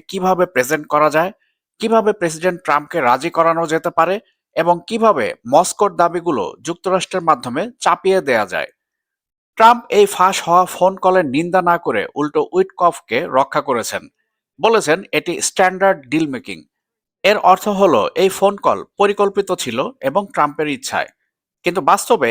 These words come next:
এই পরিকল্পনা ইউক্রেনের স্বার্থ উপেক্ষা করে রাশিয়াকে সুবিধা দেওয়ার পরিকল্পনার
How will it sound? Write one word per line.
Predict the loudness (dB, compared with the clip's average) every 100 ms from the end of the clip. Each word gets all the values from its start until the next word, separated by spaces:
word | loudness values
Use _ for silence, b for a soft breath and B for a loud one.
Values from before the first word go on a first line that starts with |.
| 0
এই | 0 0
পরিকল্পনা | -2 -2 -2 -2 -4 -4 -4 -4
ইউক্রেনের | -4 -2 -2 -2
স্বার্থ | -2 -2 -2 -4
উপেক্ষা | -4 -6 -6 -4
করে | -4 -4 -2
রাশিয়াকে | 0 0 -2 -4 -4
সুবিধা | -6 -6 0 0
দেওয়ার | 2 0 0 -4
পরিকল্পনার | -6 -4 -4 -2 -4